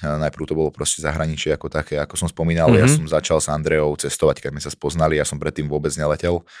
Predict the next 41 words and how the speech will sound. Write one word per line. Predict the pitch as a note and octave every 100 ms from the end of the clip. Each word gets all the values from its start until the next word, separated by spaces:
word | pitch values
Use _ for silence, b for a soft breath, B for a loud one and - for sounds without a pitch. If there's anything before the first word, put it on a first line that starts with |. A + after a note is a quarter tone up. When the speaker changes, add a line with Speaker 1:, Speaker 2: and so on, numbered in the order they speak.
| B
Speaker 2:
A | B
čo | G#2+ C#3
ste | -
všetko | C3+ A2 - A2
videli? | A2 G#2+ A2
Prepáč, | - A2+ G#2+ -
že |
ti | -
skáčem | - - -
do | G1+
reči. | - D#2+
Speaker 1:
Vieš | F2+ B2+
čo, | A#2
bolo | G2 C3+
to, | C3+ C#3 C3 -
bolo | F#2+ A#2
to | A#2+ B2
také | A#2 -
intenzívne | G2 F#2+ G2+ E2+ D#2+ D#2
vtedy, | D2+ D2+ D#2 F2+
lebo | D#2+ D#2+ D#2+ D#2+ D2
videli | F#2 A2
sme | A#2 A2+
Európu, | E2+ D#2+ D2+ - G#2
iba | E2 F2
ja | D#2+
som | F2
sa | - F2
nikdy | F#2+ E2
mimo | D#2+ D#2
Európy | D2 D#2 D#2+ E2+
nepozrel, | C#2 D2 D#2+ G2 G#2+ _
to | C#2+
je | -
Speaker 2:
Mhm. |
Speaker 1:
fakt, | F2+ A#2 E3+ -
a | b
to | -
platí | - D#2 D#2
dodnes. | D2+ C#2+ E2 - - B B B B
Ale | - E2 E2 E2+